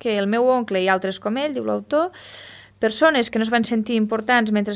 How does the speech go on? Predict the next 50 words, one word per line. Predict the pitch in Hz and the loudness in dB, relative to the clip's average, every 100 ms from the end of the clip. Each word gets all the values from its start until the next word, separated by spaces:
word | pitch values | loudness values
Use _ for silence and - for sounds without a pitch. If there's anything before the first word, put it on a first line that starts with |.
| 202 | -2
van | 202 | -2
ser | - 202 | 0 0
al | 196 | 2
món, | 233 320 427 - | 2 0 -2 -8
s'adonin | - 240 254 240 | -2 2 4 4
a | 214 | 4
la | 202 | 2
fi | 202 262 | 0 -2
de | 269 | 2
la | 240 220 | 4 4
gran | 247 | 2
importància | 294 269 247 233 226 233 | 0 0 2 2 2 -2
que | 208 | 0
va | 233 | 0
tenir | 247 208 202 185 | 2 0 0 -2
i | 202 | -4
de | 214 | -4
fins | 214 208 | -2 -2
a | 214 | -2
quin | 277 262 | -4 -4
punt | 233 262 | -2 -2
van | 254 226 | -2 -2
ser | 233 | -4
estimats. | 226 196 185 196 - - - - - | -4 -6 -6 -10 -16 -18 -20 -20 -4
Com | 220 214 | 0 4
podeu | 226 240 | 4 4
comprovar | 285 277 254 | 2 4 6
amb | 214 | 4
aquest | 208 196 - | 2 -2 2
pròleg, | 240 254 226 | 4 6 4
com | 208 208 | 0 0
a | |
intenció, | 196 214 214 - 254 240 | 0 0 0 2 2 4
que | 220 | 2
és | |
el | 226 220 | 2 0
que | 214 | -2
en | 208 | -2
podem | 202 196 | 0 -2
trobar | 196 202 233 | -2 0 0
dins | 247 233 | 0 -2
d'aquesta | 208 208 202 | -2 -2 -2
narració. | 196 190 185 - 196 185 _ _ - - | -2 -2 -6 -8 -14 -16 _ _ -20 -14
A | - - | -10 2
part, | 240 262 - | 4 4 2
coneixent | 233 214 214 226 | 2 2 2 2
els | 254 | 2
antecedents | 240 247 240 214 | 0 0 2 2
de | 208 | 0
l'escriptor, | 190 185 202 190 208 254 | -2 -2 -6 -6 -2 -2